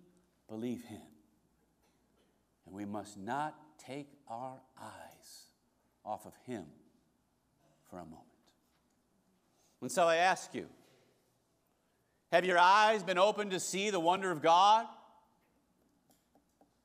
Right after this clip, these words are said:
Can you remember the day the hour, the moment when I could see, oh,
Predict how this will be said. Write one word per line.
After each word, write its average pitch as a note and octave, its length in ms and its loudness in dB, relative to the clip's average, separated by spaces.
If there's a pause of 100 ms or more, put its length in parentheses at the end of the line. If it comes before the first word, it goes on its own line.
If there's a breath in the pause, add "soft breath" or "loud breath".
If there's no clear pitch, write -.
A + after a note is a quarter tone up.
(300)
Can G3+ 200 -2
you G#3 100 -2
remember G3 340 2
the G#3 120 0
day A3 640 2 (840)
the D#3 140 4
hour, A#3 520 6 (880)
the D#3+ 100 -2
moment A3+ 480 4
when F3+ 120 -4
I G#3+ 160 4
could A3 200 -6
see, A#3+ 600 -2 (160)
oh, D#4 640 6